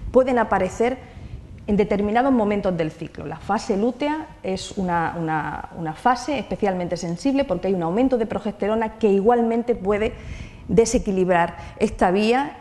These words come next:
y provocar la crisis. También el embarazo es una etapa bastante sensible para la aparición de crisis porfíricas. El ayuno,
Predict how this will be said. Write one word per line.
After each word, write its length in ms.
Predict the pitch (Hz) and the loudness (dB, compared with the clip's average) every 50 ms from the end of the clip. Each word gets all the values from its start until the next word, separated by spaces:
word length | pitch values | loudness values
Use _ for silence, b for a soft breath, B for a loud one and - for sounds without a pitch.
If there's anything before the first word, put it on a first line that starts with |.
| - - | -2 -2
y 80 | 202 | 0
provocar 500 | - 202 185 170 170 160 - 175 156 160 | 2 2 4 4 2 2 2 0 0 2
la 140 | 156 151 147 | 0 -2 -2
crisis. 580 | - 156 151 147 - - - - - - - - - | -4 -8 -8 -6 -8 -8 -8 -10 -14 -14 -12 -4 0
También 460 | 220 208 196 196 233 233 254 269 269 - - - | 2 4 4 4 4 4 2 2 -4 -8 -10 -6
el 100 | 196 175 | -4 -4
embarazo 580 | 175 170 156 160 170 185 226 - - - 320 349 - - - - - _ _ _ _ _ - - - | -2 -2 -2 -2 -2 -2 -4 -4 -6 -10 -10 -10 -12 -20 -20 -20 -20 _ _ _ _ _ -18 -8 -4
es 320 | 196 196 - - - - | -4 -4 -4 -4 -4 0
una 180 | 220 220 202 185 | 0 2 2 0
etapa 420 | 220 - 208 196 196 - 247 262 | 0 2 0 0 2 0 -2 -2
bastante 420 | 226 180 - - - 180 180 180 175 | -2 -4 -6 -4 -4 -4 -2 -2 -4
sensible 480 | - 180 175 175 - 226 226 233 240 | -4 -4 -4 0 0 2 2 2 2
para 200 | 240 214 190 180 | 2 2 2 2
la 100 | 170 165 | 2 2
aparición 520 | 160 - 165 160 156 147 - 190 190 202 190 B B B B B B | 0 -2 -2 -4 -4 -2 -2 -2 -2 -2 -6 B B B B B B
de 180 | - 165 170 147 | 0 0 2 2
crisis 540 | - 185 208 208 190 - 226 202 175 - - | 4 4 4 4 4 2 2 2 0 -2 -4
porfíricas. 800 | - 175 165 151 - - 165 147 139 - - - - - - - - B B B B B B B B B B B B B B | -4 -4 -4 -2 -4 -4 -4 -4 -4 -8 -12 -12 -12 -12 -14 -14 -20 B B B B B B B B B B B B B B
El 160 | - 202 202 | 4 6 6
ayuno, 580 | 190 185 185 208 233 247 262 269 294 330 381 | 6 6 4 4 4 4 4 4 2 -2 -4